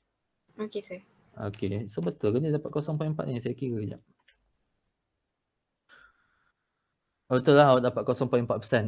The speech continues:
Speaker 2: Okey, cuma saya nak tegur lah. Saya nak tegur je. Okey. Kalau kosong point empat persen, maka verified lah.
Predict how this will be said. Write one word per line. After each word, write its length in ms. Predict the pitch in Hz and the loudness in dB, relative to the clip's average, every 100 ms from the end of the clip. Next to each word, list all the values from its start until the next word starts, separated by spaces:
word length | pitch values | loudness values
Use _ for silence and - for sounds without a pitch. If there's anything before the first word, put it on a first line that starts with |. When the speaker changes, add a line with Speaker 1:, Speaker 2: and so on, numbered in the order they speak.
| 113 | -2
Speaker 2:
Okey, 240 | 135 117 | 0 2
cuma 560 | 151 139 107 110 139 - _ - | 2 2 2 0 -4 -8 _ -4
saya 200 | 131 123 | -2 -2
nak 60 | |
tegur 240 | 117 113 104 | -4 -2 -2
lah. 240 | 104 104 - _ _ _ _ _ - | -2 -6 -16 _ _ _ _ _ -8
Saya 140 | 120 | -8
nak 60 | 107 | -6
tegur 300 | 131 135 107 | 0 0 0
je. 80 | 98 - - | -4 -12 -12
Okey. 260 | 110 104 104 - _ _ _ _ _ _ _ _ | -10 -8 -10 -12 _ _ _ _ _ _ _ _
Kalau 240 | - 160 214 | 6 8 10
kosong 320 | 214 196 175 | 10 8 8
point 160 | 151 | 6
empat 160 | 139 - | 6 2
persen, 400 | 127 - 104 92 | 0 2 0 2
maka 320 | 104 107 175 | -2 0 2
verified 400 | 151 165 180 143 | 4 4 6 4
lah. 180 | 175 147 | 4 0